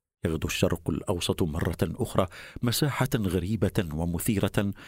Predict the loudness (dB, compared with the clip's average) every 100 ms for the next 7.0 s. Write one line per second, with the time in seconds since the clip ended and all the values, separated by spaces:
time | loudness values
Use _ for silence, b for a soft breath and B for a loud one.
0 | B -2 2 2 2 2 2 0 0 0
1 | 2 0 0 0 0 0 -2 -6 -12 _
2 | _ _ _ _ _ _ _ _ 4 4
3 | 4 2 2 0 -2 -2 -2 -2 -4 -6
4 | -4 0 0 0 0 -2 B B B 2
5 | 2 2 -2 -2 -2 -2 -4 -8 -2 -2
6 | 0 0 0 0 0 0 0 0 -2 -6